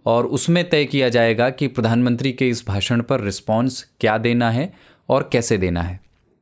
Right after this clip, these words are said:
कांग्रेस ने ज़रूर रिएक्शन दिया है, रिएक्शन देने वाली पार्टी आजकल कांग्रेस हो गई है। पार्टी के नेता हैं अधीर रंजन चौधरी, उन्होंने वही बात कही है कि प्रधानमंत्री के पास हिम्मत नहीं है कि वो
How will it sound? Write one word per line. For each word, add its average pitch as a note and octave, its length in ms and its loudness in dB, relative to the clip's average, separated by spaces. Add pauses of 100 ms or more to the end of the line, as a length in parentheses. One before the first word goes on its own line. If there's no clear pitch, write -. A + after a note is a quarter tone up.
(280)
कांग्रेस E3 500 2
ने F#3+ 200 2
ज़रूर D#3 380 2
रिएक्शन B2+ 400 0
दिया B2 200 2
है, B2+ 240 -6 (120)
रिएक्शन A2 440 0
देने G#2+ 200 0
वाली G#2+ 200 0
पार्टी G2+ 380 -2
आजकल G2+ 300 -2
कांग्रेस G2 340 -2
हो F#2+ 100 -4
गई G2+ 160 -4
है। G#2 60 -4
पार्टी F#2 340 -4
के F#2+ 120 -4
नेता F#2+ 260 -2
हैं F#2+ 220 -2 (380)
अधीर G2+ 320 0
रंजन G2 260 0
चौधरी, F#2+ 420 -2 (380)
उन्होंने D#3 460 2
वही B2+ 240 2
बात C3 240 0
कही A#2+ 220 0
है B2 180 2
कि C3 160 -4
प्रधानमंत्री A2+ 600 -2
के B2 100 0
पास A2 440 -2
हिम्मत D3 340 2
नहीं C3 220 2
है G#2+ 200 -2 (360)
कि A#2+ 80 0
वो B2+ 200 0